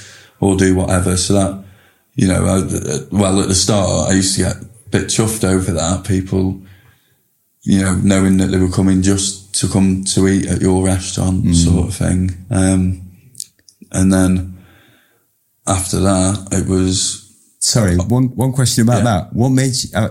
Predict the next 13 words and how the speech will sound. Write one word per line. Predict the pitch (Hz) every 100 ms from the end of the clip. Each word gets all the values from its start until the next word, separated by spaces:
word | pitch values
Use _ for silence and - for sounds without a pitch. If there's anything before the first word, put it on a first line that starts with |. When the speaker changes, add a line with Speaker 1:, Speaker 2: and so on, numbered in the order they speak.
| -
Speaker 2:
we | 110
spoke | - 123
before | 98 - 98
and | 92
you | 87
said, | - 90 85
uh, | 87 87 85 - _ -
you're | 127
fond | - 95 90
of |
travelling | - 87 85 85
to | 82
Spain. | - 92 87 78